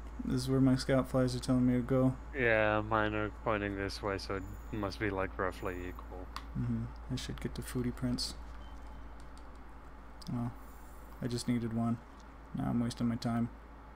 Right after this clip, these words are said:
Speaker 1: Okay.
Speaker 2: Foots and my toots.
Speaker 1: Foots and toots.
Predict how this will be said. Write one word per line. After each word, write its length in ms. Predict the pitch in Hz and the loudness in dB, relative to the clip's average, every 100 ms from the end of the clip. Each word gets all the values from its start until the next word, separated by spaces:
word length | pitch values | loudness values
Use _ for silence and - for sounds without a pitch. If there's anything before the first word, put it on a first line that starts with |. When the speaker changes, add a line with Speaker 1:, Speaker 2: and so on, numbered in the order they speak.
| - - - - - - - - - - - | -18 -16 -16 -18 -18 -16 -16 -16 -16 -12 -4
Speaker 1:
Okay. 300 | 131 131 - | -2 -2 -2
Speaker 2:
Foots 260 | 120 - - | -4 -4 -10
and 100 | 117 | -8
my 60 | 107 | -8
toots. 500 | 101 - 101 - - - - - - - - - - - - - - - - - - | -8 -10 -10 -10 -14 -16 -16 -18 -18 -16 -16 -16 -16 -16 -16 -16 -16 -14 -14 -14 -14
Speaker 1:
Foots 440 | - - 254 - 160 | -4 2 2 4 2
and 140 | 160 | 4
toots. 480 | 180 180 - - | 6 4 4 2